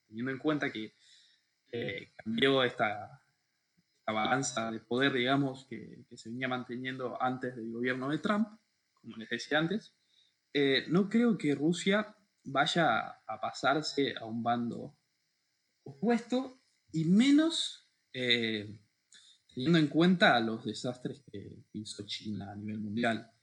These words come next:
Yo creo que los estados, por más independientes que sean y por más que el sistema sea anárquico, tienen esa necesidad de hacerse un poco de propaganda política para no quedar como los malos.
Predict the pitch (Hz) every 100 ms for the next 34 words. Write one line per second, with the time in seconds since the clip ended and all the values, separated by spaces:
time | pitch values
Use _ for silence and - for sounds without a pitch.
0 | _ _ _ _ _ _ _ - 120 -
1 | 135 139 120 117 110 117 - 143 143 147
2 | 147 - _ _ _ 110 117 123 131 123
3 | 110 120 131 127 123 123 175 123 110 117
4 | 120 123 135 - 117 120 120 - 123 -
5 | - 139 151 160 170 160 156 190 - _
6 | _ _ 196 196 160 151 143 127 - 123
7 | - 127 143 143 165 185 - _ _ -
8 | 123 117 127 127 123 127 120 131 120 127
9 | 110 - 110 113 117 131 139 135 117 -
10 | 135 143 139 143 - 151 220 - _ _
11 | - _ _ 123 117 120 117 123 123 117
12 | 113 120 123 117 110 113 -